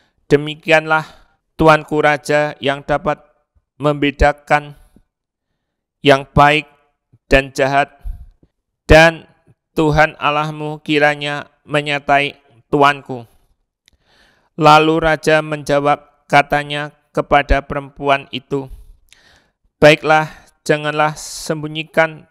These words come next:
kepadaku apa yang hendak kutanyakan kepadamu." Kata perempuan itu,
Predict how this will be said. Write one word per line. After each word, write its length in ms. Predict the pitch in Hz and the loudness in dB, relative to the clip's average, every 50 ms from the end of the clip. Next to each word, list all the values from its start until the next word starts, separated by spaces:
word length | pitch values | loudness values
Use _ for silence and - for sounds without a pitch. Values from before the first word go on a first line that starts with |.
| - _ | -20 _
kepadaku 880 | - 151 143 165 156 151 - 151 151 143 - 160 151 151 156 160 - _ _ | -8 -4 -2 0 0 0 0 -2 -4 -4 -6 -6 -6 -6 -6 -8 -14 _ _
apa 320 | - 147 151 160 180 160 156 | -4 -4 -2 -2 -2 -2 -2
yang 200 | 151 147 147 147 143 _ _ _ _ _ _ _ _ _ _ _ _ _ _ _ | -2 -4 -6 -8 -12 _ _ _ _ _ _ _ _ _ _ _ _ _ _ _
hendak 480 | - 156 151 147 143 151 151 - - - _ _ _ _ _ _ _ _ _ _ _ _ | -6 -6 -2 2 4 4 4 4 2 -6 _ _ _ _ _ _ _ _ _ _ _ _
kutanyakan 800 | - 160 156 - 160 156 156 156 151 151 - - 151 147 147 143 | -4 -2 2 2 2 2 2 0 -6 -6 -6 -6 -6 -6 -6 -8
kepadamu." 720 | _ - 156 - - 151 147 139 - 143 139 135 143 139 135 - - - - - _ _ _ _ _ _ _ _ _ _ _ _ _ _ _ _ _ _ _ _ _ _ _ _ _ _ _ _ _ _ _ _ _ | _ -8 -6 -2 -2 -2 -2 -2 -4 -6 -6 -8 -12 -16 -18 -20 -20 -20 -20 -20 _ _ _ _ _ _ _ _ _ _ _ _ _ _ _ _ _ _ _ _ _ _ _ _ _ _ _ _ _ _ _ _ _
Kata 580 | - - 160 156 - 170 170 165 170 _ _ - 226 | 4 4 4 4 4 2 2 2 0 _ _ -6 -4
perempuan 500 | 156 156 156 156 160 156 156 156 151 - _ _ - | -4 -4 -6 -8 -2 0 0 0 0 -2 _ _ -8
itu, 380 | 135 135 _ - 143 143 139 | -8 -8 _ -6 -6 -6 -6